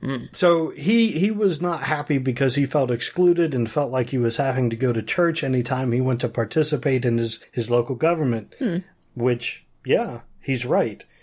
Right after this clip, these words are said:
Speaker 1: Whether or not I agree with his own beliefs is a separate question.
Speaker 2: <laughs>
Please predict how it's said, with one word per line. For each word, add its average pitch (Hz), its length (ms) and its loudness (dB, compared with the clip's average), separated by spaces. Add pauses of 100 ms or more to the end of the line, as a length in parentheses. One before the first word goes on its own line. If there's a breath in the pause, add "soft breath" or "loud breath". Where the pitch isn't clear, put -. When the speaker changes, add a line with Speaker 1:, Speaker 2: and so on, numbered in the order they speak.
(140 soft breath)
Speaker 1:
Whether 139 280 2
or 135 60 0
not 135 180 2
I 127 140 4
agree 123 340 4
with 123 200 2
his 175 200 2
own 190 220 4
beliefs 120 480 2
is 131 160 0
a 135 120 0
separate - 460 -6
question. - 520 0
Speaker 2:
<laughs> 175 60 0